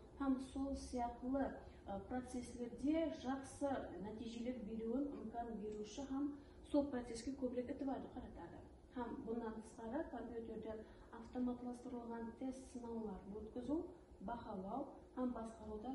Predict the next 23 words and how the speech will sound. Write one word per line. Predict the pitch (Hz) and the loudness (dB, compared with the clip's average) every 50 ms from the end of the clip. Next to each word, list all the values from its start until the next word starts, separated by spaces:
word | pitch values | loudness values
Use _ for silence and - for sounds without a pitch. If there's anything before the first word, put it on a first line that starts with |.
| 262 - | -2 -4
кең | - - 262 262 269 269 - | 0 0 2 2 2 2 0
пайдаланып | - - 247 226 202 190 180 180 185 294 294 - | -2 -2 -2 -2 -2 -4 -4 -4 -6 -8 -8 -6
келінеді. | - 254 - - - - - - - - - - - - - - - - - - - - - - - - - - - - - - - - - - - - - - - - - - - - | 0 0 0 0 0 -4 -6 -8 -10 -12 -14 -16 -16 -16 -18 -18 -16 -16 -16 -16 -14 -14 -14 -14 -14 -14 -16 -16 -18 -18 -18 -18 -18 -18 -18 -18 -18 -18 -18 -18 -18 -18 -18 -18 -6 2
Енді | 269 302 302 277 240 202 190 - - - | 4 8 8 8 8 8 4 0 -4 -2
текарынан | - 277 269 - 294 302 294 302 330 359 381 359 - - - | -2 -2 2 6 6 8 10 12 12 12 10 8 6 6 4
әзір | 247 254 269 262 311 277 254 | 4 4 4 4 4 4 6
біз, | 240 285 311 320 320 311 - 320 | 6 8 8 8 6 4 2 -2
ә, | - 226 226 226 | -4 -2 -2 0
тәлім | 247 254 262 285 294 285 277 | 2 4 6 8 8 8 8
түрлерінің, | 285 277 269 254 262 277 269 269 262 254 254 254 247 | 8 6 4 4 4 6 6 8 8 6 6 4 2
текарға | - - - - 269 254 247 247 240 233 | 0 -2 -2 0 2 0 2 0 -2 -2
түрлерін | - 254 247 - 240 233 226 202 190 185 185 - - - | -2 -2 -2 0 0 0 0 0 -2 -2 -4 -6 -10 -12
көріп | - - 262 254 240 - 208 | -2 2 4 4 4 4 0
өттік. | 208 196 - - - 311 294 - - - - - - - - - | -4 -6 -2 2 4 4 4 2 -4 -12 -14 -16 -16 -16 -14 -6
Һәм | - 269 269 262 - - | 0 4 4 4 4 2
бұларға | - 233 254 262 262 254 254 254 247 | 4 4 4 4 6 4 2 2 2
көре | - 269 254 254 311 339 | 2 4 4 4 6 4
тәлім | 339 - 277 254 247 240 - | 2 2 2 2 2 2 0
педагогика | 254 240 233 247 247 240 240 240 240 240 233 | -2 0 0 2 4 4 2 2 2 -2 -4
системасының | 226 - 254 - - - 262 240 233 233 233 226 226 240 226 226 220 | -4 -6 -8 -10 -4 -2 0 0 0 0 -2 -2 -2 -2 -2 -2 -2
рауаждануында | 220 240 240 240 226 233 233 226 226 226 226 226 226 220 220 220 - 262 269 | 0 0 0 2 2 0 0 0 0 0 2 2 2 2 2 0 0 -2 -2
тенденциясы | - - 254 233 - 226 233 226 240 226 226 226 220 214 - - | 0 0 0 0 0 -2 -2 -2 -2 -4 -2 -2 -2 -4 -4 -4
хақында | 220 214 214 - 220 214 214 233 285 | -6 -6 -6 -4 -4 -2 0 0 0